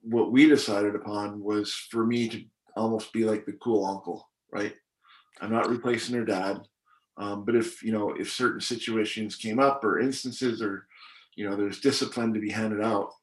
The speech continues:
Becky and I would talk about that. And, you know, and, and, and ultimately it's her child. So the decision was left to her,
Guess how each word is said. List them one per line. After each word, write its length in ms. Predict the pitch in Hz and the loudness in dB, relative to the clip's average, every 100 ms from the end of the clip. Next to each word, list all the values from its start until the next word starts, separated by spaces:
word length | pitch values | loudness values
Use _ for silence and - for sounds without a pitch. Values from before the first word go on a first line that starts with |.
| _ _ | _ _
Becky 280 | 120 113 117 | -2 0 0
and 100 | 113 | 0
I 80 | 110 | 2
would 140 | 104 - | 0 0
talk 300 | 127 117 117 | 4 4 2
about 280 | 101 87 - | -4 -4 -4
that. 260 | 92 92 - _ _ _ _ _ _ _ - | -4 -4 -8 _ _ _ _ _ _ _ -8
And, 320 | 104 104 95 - | -4 -4 -6 -4
you 120 | 110 | -2
know, 200 | 104 101 - - | -2 -4 -12 -2
and, 140 | 113 120 | 0 2
and, 300 | 120 127 - 127 | 2 0 0 0
and 160 | 123 | 6
ultimately 640 | 135 147 127 117 107 107 107 | 8 8 6 2 4 2 2
it's 160 | 110 | 0
her 120 | 127 110 | -2 0
child. 360 | 113 113 101 | 2 2 2
So 300 | - 110 98 92 | -2 -2 -2 -6
the 80 | 107 | -10
decision 500 | 104 - 120 113 104 | -6 -2 -2 -2 -6
was 160 | 101 | -4
left 160 | 110 107 | -4 -4
to 60 | - | -4
her, 320 | 113 101 | -2 -2